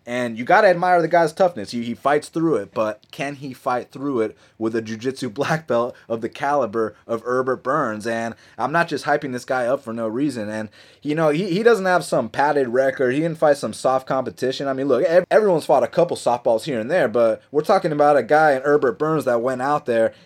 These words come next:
and defeated Timofey, who, by the way, Timofey knocked out Eddie Alvarez. And we're talking about a guy in Herbert Burns that went out there and finished Luis Gomez in the first round. If you guys don't know who Luis Gomez is,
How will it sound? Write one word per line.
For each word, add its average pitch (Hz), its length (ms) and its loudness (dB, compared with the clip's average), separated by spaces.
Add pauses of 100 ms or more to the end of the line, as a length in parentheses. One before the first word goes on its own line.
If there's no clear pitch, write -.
and 120 260 -4
defeated 117 600 -2
Timofey, 117 640 -2 (200)
who, 127 200 -2
by 135 200 2
the 135 100 2
way, 143 220 4
Timofey 139 580 0
knocked 147 340 2
out 143 300 2
Eddie 139 320 0
Alvarez. 139 580 0 (440)
And 233 240 2
we're 175 100 6
talking 175 320 2
about 165 220 4
a 151 40 4
guy 160 280 4
in 156 60 -4
Herbert 160 320 4
Burns 165 320 2
that 123 140 2
went 131 160 -2
out 156 220 0
there 131 180 4
and 127 140 -6
finished 156 580 -4
Luis 143 380 0
Gomez 135 560 -2
in 156 140 -8
the 139 80 -4
first 147 400 0
round. 131 360 0 (220)
If 117 100 -6
you 147 60 -2
guys 165 200 4
don't 156 120 2
know 160 160 0
who 156 80 -2
Luis 139 380 0
Gomez 139 420 0
is, 123 240 0